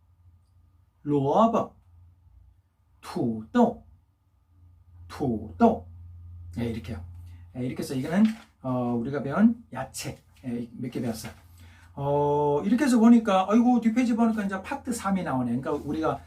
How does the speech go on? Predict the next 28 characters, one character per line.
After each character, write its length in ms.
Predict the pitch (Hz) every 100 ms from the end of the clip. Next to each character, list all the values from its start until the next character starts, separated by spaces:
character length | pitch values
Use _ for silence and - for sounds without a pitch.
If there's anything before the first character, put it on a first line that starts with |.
| - - -
오늘까지 600 | 196 233 226 165 165 190
우리가 420 | 151 143 175 208 - _ _ -
파트 380 | - - - 233
이를 360 | 151 196 247
다 160 | 226 127
배웠어요. 460 | 139 110 - 113 -
파트 320 | - - -
이요. 360 | 113 110 117 - _ _ _
예, 200 | 143 117 -
그래서 400 | 156 175 160 - _ _ _ _ - - - - - - - -
다음 240 | - 233
시간에는 600 | 247 202 160 151 226 226 - - - - -
우리 220 | 139 160
파트 280 | - 254 262
삼으로 380 | - 214 240 185
들어가기 460 | 180 196 165 165 180
전에 360 | 123 - - _ _ _ _
파트 320 | - 262 - 220
이의 280 | 160 208
내용을 400 | 139 139 202 180
우리 200 | 135 143
중요한 360 | - 156 202 202
점만 300 | 170 143 160
좀 200 | 165 160
뽑아서 360 | 196 185 151 127
다음 220 | 160 170
시간에 220 | 170 160
한번 320 | 139 175 220